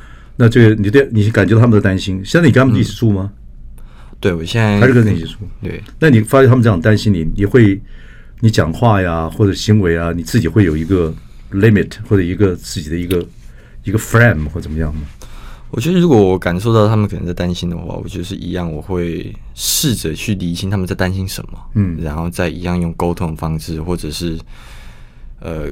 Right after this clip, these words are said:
Speaker 2: 让他们可以安心，不管你是用什么方法这样，
Speaker 1: 嗯，嗯，嗯。
Speaker 2: 对，不然这样相处之间都很累啊。
Speaker 1: 嗯。
Speaker 2: 如果他们没办法。
Speaker 1: 从美国回来之后，你们的，你们的那个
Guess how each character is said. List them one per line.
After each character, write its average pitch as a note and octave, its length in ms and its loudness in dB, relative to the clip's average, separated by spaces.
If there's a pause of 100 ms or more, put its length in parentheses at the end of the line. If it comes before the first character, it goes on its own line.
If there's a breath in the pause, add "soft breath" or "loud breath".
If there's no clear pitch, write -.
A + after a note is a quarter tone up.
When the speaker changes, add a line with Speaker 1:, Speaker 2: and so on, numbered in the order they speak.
Speaker 2:
让 A2+ 200 2
他 A2 160 2
们 F2 300 0
可 G#2 140 -2
以 F#2 80 0
安 F#2+ 280 -2
心， F#2 240 -6
不 F#2+ 60 -2
管 E2 180 -6
你 E2 80 -8
是 F2+ 140 -8
用 F2+ 180 -2
什 - 140 -10
么 - 80 -10
方 D2 260 -10
法 - 220 -6
这 E2 60 -6
样， D#2+ 120 -4 (140)
Speaker 1:
嗯， - 0 -
嗯， - 140 -10
嗯。 F2+ 80 -10
Speaker 2:
对， G#2+ 200 -8 (120)
不 - 80 -4
然 F2+ 260 -2 (140)
这 - 120 -10
样 F#2 120 -2
相 F#2+ 200 -4
处 F#2 160 -8
之 E2+ 160 -8
间 F2 200 -2
都 F#2 100 -2
很 E2+ 180 -6
累 E2 180 -4
啊。 - 120 -14 (220)
Speaker 1:
嗯。 G2 160 0
Speaker 2:
如 E2+ 80 -4
果 D#2+ 200 -8
他 - 140 -8
们 - 160 -8
没 F2+ 60 -10
办 F2 100 -6
法。 - 60 -6
Speaker 1:
从 G3 100 4
美 C#3 80 6
国 F3+ 120 6
回 D3 120 4
来 D#3 100 6
之 B2+ 120 2
后， A#2+ 140 2
你 F#2 80 2
们 D#2 120 -2
的， F#2+ 140 0 (300)
你 F#2 140 -2
们 F#2 160 2
的 A#2 100 6
那 G2+ 80 4
个 D#2+ 300 -2